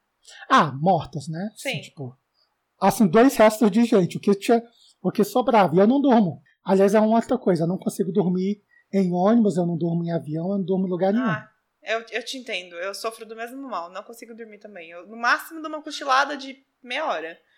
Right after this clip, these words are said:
Speaker 2: mas eu tô acordada.
Speaker 1: É, eu nem isso, eu fico totalmente noiada.
Speaker 2: Entendi.
Speaker 1: Então, assim, tipo, eu fiquei até onde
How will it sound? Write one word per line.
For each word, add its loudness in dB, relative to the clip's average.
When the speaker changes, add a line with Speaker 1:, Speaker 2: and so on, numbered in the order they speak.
Speaker 2:
mas -18
eu -16
tô -10
acordada. -10
Speaker 1:
É, 6
eu 4
nem 2
isso, -2
eu -8
fico -6
totalmente 0
noiada. -4
Speaker 2:
Entendi. -6
Speaker 1:
Então, 0
assim, 0
tipo, -4
eu 4
fiquei 0
até 2
onde 6